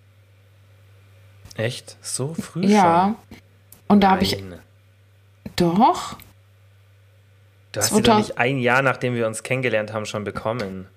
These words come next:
Speaker 2: Doch, hab ich. Wo du mal bei mir zu Hause warst, war die ein Baby.
Speaker 1: Echt?
Speaker 2: Zweitausendsechzehn
Speaker 1: Mein
Speaker 2: hab ich
Speaker 1: Gott.
Speaker 2: den Hund bekommen.
Speaker 1: Ich dachte,
Speaker 2: Hm.
Speaker 1: hättest du viel
Speaker 2: Ja,
Speaker 1: später.
Speaker 2: ja. Nee. <laughs>
Speaker 1: Hm.
Speaker 2: Nee.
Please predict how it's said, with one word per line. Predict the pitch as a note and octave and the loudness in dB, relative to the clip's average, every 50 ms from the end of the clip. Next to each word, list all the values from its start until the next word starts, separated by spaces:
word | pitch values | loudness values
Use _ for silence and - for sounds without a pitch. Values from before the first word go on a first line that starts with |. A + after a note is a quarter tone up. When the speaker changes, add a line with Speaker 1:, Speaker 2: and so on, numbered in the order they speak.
| _ - | _ 2
Speaker 2:
Doch, | G#3 G#3 A#3 C4 D4+ F4 F#4 F#4 F#4 - - | 4 6 6 6 6 6 4 4 2 0 0
hab | C#4+ C#4+ D4 - - | 2 2 2 6 6
ich. | A3 G#3+ G#3 G#3 G#3 G3+ - - - - _ _ _ _ _ _ _ _ _ - - | 6 8 8 6 4 2 -2 -10 -12 -16 _ _ _ _ _ _ _ _ _ 0 4
Wo | G#3 A#3 | 4 6
du | G#3 C4+ | 8 8
mal | C4+ C#4+ C#4+ C#4+ | 8 8 6 6
bei | C4+ C4+ B3+ | 6 6 6
mir | C4 C4+ B3+ | 6 4 2
zu | - B3+ | 4 4
Hause | C4+ C4+ C4+ C#4 C4 | 4 4 4 2 2
warst, | C#4 C4+ C4+ - | 2 2 2 0
war | A#3+ A#3+ A#3 | 0 0 0
die | B3 B3+ | 0 0
ein | B3 A3+ | 0 0
Baby. | - B3+ C4+ C#4 A3+ F#3+ F#3 F#3 F3+ F3+ F3+ F#3 F#3 - _ _ _ _ _ _ _ _ _ _ _ _ _ _ _ _ _ _ _ _ _ _ _ _ _ _ _ _ - - _ - - - - | 0 -2 -2 -2 -2 -4 -4 -4 -4 -4 -6 -6 -8 -12 _ _ _ _ _ _ _ _ _ _ _ _ _ _ _ _ _ _ _ _ _ _ _ _ _ _ _ _ -20 -20 _ -20 -20 -20 -12
Speaker 1:
Echt? | - A#2 C3 C#3 - - - - - - - - - _ _ _ _ _ _ _ _ _ _ _ - | -8 -8 -6 -6 -8 -14 -16 -20 -20 -20 -20 -20 -20 _ _ _ _ _ _ _ _ _ _ _ -12
Speaker 2:
Zweitausendsechzehn | - - - G3+ G#3 G#3 A#3 A3+ G#3 G#3 G3 - F#3 G3+ - - B3 A3 | -8 0 2 2 2 2 0 -2 -2 -2 -2 -2 -4 -4 -4 -2 -2 0
Speaker 1:
Mein | A3+ A3 | 0 0
Speaker 2:
hab | A3 | 0
ich | G#3+ | -2
Speaker 1:
Gott. | - - | -4 -4
Speaker 2:
den | B3+ B3 | -4 -4
Hund | C#4+ D#4 - | -4 -8 -8
bekommen. | - G#3+ - - F3 F3 F3 F3 F#3 F#3 F3 | -10 -10 -8 -6 -8 -6 -6 -4 -6 -4 -4
Speaker 1:
Ich | F3 F3 | -4 -2
dachte, | F3 - - - | 0 -2 0 0
Speaker 2:
Hm. | F#3+ G3+ C4 | 0 -2 -2
Speaker 1:
hättest | C4+ C4+ - - | -2 -6 -10 -12
du | A2 G#2 | -12 -12
viel | - - - - | -10 -8 -8 -8
Speaker 2:
Ja, | F3+ | -6
Speaker 1:
später. | F3 F3+ F3+ F3+ F3+ F3+ - F#3 | -6 -6 -6 -6 -4 -4 -4 -2
Speaker 2:
ja. | G3 G#3+ A3+ A#3 A#3+ | -2 -2 -4 -4 0
Nee. | A3 G3+ G3+ G3+ G3 G3 F#3+ F#3+ F#3 F3+ F3+ F#3+ G#3+ A#3+ - _ - - - | 2 2 4 4 4 4 2 2 0 -2 -4 -4 -6 -6 -8 _ -18 -6 -4
<laughs> | G3+ F#3+ F3 - - - - - - _ _ _ _ - - - - - - - - | -4 -4 -4 -8 -16 -20 -20 -20 -20 _ _ _ _ -8 -6 -6 -6 -6 -8 -4 2
Speaker 1:
Hm. | D#4+ D#4+ D#4+ E4 E4 | 4 4 6 6 8
Speaker 2:
Nee. | E4 D#4+ D#4+ D#4+ D#4+ D#4+ D#4+ D#4+ E4 F4 | 8 8 8 8 8 8 6 6 4 2